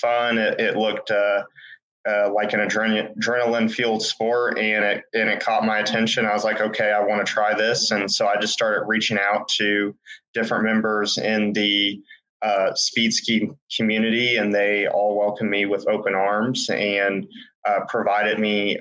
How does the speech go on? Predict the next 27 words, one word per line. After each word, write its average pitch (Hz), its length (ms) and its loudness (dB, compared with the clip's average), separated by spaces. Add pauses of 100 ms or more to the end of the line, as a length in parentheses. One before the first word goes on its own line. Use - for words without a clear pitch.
uh, 98 280 2
tips, 110 520 -2
uh, 98 400 2 (340)
on, 98 360 2
on 104 180 2
the 98 80 0
equipment 120 640 0
and 101 120 -2
where 101 140 2
to 95 120 -2
get 113 220 -2
the, 107 280 0 (140)
all 110 160 2
the 110 80 0
specialized 107 640 0
equipment 107 480 -2
that's 101 300 0
required 104 500 -2
for 104 140 -4
the 98 100 -2
sport, 110 600 0 (460)
and, 101 480 0
uh, 101 280 2
also 104 680 0 (360)
how 107 640 0
to, 101 880 0
uh, 101 200 2